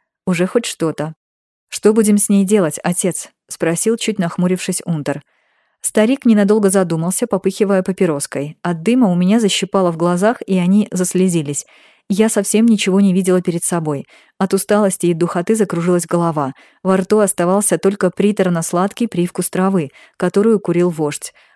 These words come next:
Ноги подкосились, всё вокруг внезапно потемнело, и я потеряла равновесие,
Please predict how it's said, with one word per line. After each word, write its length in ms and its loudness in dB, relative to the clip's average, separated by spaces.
Ноги 260 6
подкосились, 760 0
всё 220 2
вокруг 320 0
внезапно 500 4
потемнело, 600 0
и 80 2
я 220 4
потеряла 480 2
равновесие, 680 2